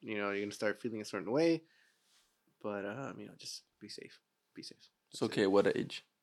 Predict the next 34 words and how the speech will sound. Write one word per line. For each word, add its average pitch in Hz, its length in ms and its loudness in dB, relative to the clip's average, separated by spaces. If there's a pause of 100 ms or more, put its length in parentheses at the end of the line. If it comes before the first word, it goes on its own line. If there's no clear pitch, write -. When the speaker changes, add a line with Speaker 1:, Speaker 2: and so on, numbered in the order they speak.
(260)
Speaker 1:
I 196 40 -2
didn't, 254 180 -8 (160)
any 254 200 -4
age. - 260 -12 (1600)
At 147 100 4
any 202 180 8
age, 151 80 8
I 120 60 8
wouldn't 143 200 8
trip. 139 300 2
Like, 110 220 -8 (840)
'cause 190 120 2
I 208 100 8
tell 233 140 4
you, - 60 0
like, 151 160 6
in, 156 160 6 (160)
in 226 100 12
my, 214 180 8
Speaker 2:
<laughs> 175 220 12
Speaker 1:
in 156 60 6
my 202 140 12
family, 247 200 12
my 190 120 12
parents 185 240 10
were 170 60 12
not 143 120 12
like, 110 100 12
"Oh, 117 80 6
you 107 140 8
can't 147 200 6
have 123 120 8
a 101 40 4
girlfriend." 107 500 2